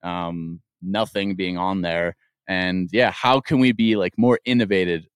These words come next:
innovative about fixing this at, I guess, uh, a larger scale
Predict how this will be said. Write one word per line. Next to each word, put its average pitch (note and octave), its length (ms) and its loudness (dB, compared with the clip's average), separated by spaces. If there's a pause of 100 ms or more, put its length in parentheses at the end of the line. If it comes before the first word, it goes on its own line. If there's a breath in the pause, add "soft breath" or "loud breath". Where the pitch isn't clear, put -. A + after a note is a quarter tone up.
(140)
innovative G2+ 560 2
about F2+ 500 0
fixing G2+ 400 -4
this F2+ 240 -2
at, F2 200 -4 (140)
I F2+ 60 -10
guess, F2+ 340 -6
uh, E2 320 -4
a D#2+ 40 -6
larger G2+ 420 2
scale F2+ 540 -4